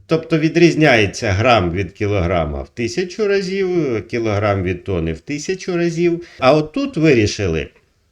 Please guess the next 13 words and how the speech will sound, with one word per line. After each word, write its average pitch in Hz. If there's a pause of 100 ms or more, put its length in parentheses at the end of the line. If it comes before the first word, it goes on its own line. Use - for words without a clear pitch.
(400)
що 120
раз 127
у 110
нас, 104
е, 98 (260)
цифри 110
в 85
ступенях, 117 (580)
ось 90
у 95
нас, 92
е, 71
розшифровочка, 107